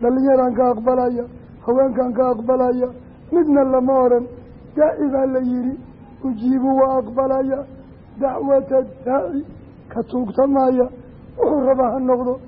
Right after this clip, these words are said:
kaa'inan mankaan, tuugmadiisii baan aqbalaya. Idaa dacaan, markuu i tuugaba. Marka gacantii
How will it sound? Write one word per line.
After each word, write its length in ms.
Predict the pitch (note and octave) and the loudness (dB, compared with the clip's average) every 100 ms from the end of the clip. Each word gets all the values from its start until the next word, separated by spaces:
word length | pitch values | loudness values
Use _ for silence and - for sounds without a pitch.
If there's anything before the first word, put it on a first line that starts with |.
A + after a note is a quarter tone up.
| - - - | -20 -20 -14
kaa'inan 460 | A#3 C4+ C#4 C4 | -6 -4 -2 -2
mankaan, 500 | B3 B3 B3 B3+ B3+ A#3+ - - - - | -2 -2 0 0 -2 -6 -18 -20 -20 -6
tuugmadiisii 680 | C#4 C#4+ D4+ C#4+ C#4 G#3+ | -2 2 2 2 0 0
baan 180 | C#4 C4+ | 0 2
aqbalaya. 680 | C4 B3 C4+ C4 B3+ B3 B3+ - - - - - | 0 2 2 2 0 -2 -6 -16 -20 -20 -14 -8
Idaa 320 | A#3+ A#3+ A3+ | -4 -4 -4
dacaan, 500 | F#3+ A3+ C4+ B3 G3+ - - - - - - - - | -8 -8 -4 -4 -4 -12 -20 -20 -20 -20 -20 -20 -6
markuu 320 | A3+ A#3+ A#3 | -2 -2 -2
i 40 | A3 | -2
tuugaba. 380 | G#3+ G#3+ G3 A#3+ - - - - - - - - - - - - - - - - - | 0 0 -2 -6 -16 -20 -20 -20 -20 -20 -20 -20 -20 -20 -20 -20 -20 -20 -20 -20 -2
Marka 340 | C4+ D#4+ C4+ | 0 2 0
gacantii 520 | C4 D#4 - D4+ D4 | 0 -2 -4 -2 0